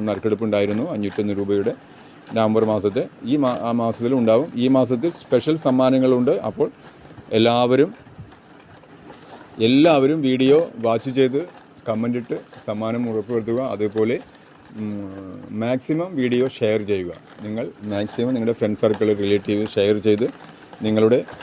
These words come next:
ഉം, എല്ലാവർക്കും വീഡിയോ മാക്സിമം ഷെയർ ചെയ്ത് എത്തിക്കുക. അപ്പോൾ നമുക്ക് കൂടുതൽ കൂടുതൽ, ഉം,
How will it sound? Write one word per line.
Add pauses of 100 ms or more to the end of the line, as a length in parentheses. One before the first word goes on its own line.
(360)
ഉം, (160)
എല്ലാവർക്കും
വീഡിയോ (300)
മാക്സിമം
ഷെയർ
ചെയ്ത്
എത്തിക്കുക. (520)
അപ്പോൾ (260)
നമുക്ക് (100)
കൂടുതൽ
കൂടുതൽ, (560)
ഉം,